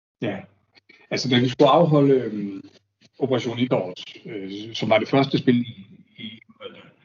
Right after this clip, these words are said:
der var jeg selvfølgelig derude og gå en, øh, en rekognosceringstur, øh, kort tid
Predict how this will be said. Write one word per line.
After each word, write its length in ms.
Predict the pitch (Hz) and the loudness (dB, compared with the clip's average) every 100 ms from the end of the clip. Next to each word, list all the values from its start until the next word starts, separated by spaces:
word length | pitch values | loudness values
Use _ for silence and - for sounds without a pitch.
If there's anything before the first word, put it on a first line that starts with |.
| _ _ _ - | _ _ _ -4
der 60 | |
var 80 | 123 | 0
jeg 120 | 123 | 2
selvfølgelig 360 | 110 120 139 135 | 0 2 6 6
derude 220 | 120 120 | 4 0
og 60 | 127 | 0
gå 160 | 127 120 | 0 0
en, 200 | 101 98 | -2 -6
øh, 180 | 95 92 - | -8 -12 -12
en 80 | 113 | -4
rekognosceringstur, 920 | 104 101 104 165 151 - 143 120 110 123 175 | -2 0 0 2 0 0 0 2 0 -8 -4
øh, 300 | 107 101 98 - - - 127 - - | 0 0 -4 -18 -18 -16 -16 -8 2
kort 200 | 147 147 | 2 2
tid 220 | - 127 | 2 0